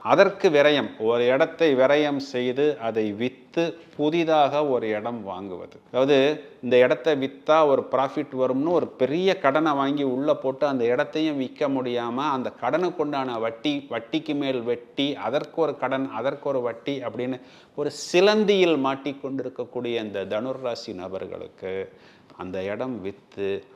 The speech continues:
அந்த வட்டியையும் கட்டிய பிறகு ஒரு லாபத்தை வீட்டுக்கு எடுத்துட்டு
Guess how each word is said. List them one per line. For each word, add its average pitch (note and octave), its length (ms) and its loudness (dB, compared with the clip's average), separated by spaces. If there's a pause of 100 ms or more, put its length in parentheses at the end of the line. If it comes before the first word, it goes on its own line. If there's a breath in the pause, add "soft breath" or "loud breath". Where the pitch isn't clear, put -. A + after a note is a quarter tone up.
அந்த F2+ 280 -12
வட்டியையும் E3 800 -4
கட்டிய C3 520 -8 (140)
பிறகு E3 640 4
ஒரு A#2+ 200 2
லாபத்தை C3+ 880 -2
வீட்டுக்கு A2 600 -12
எடுத்துட்டு G2+ 400 -12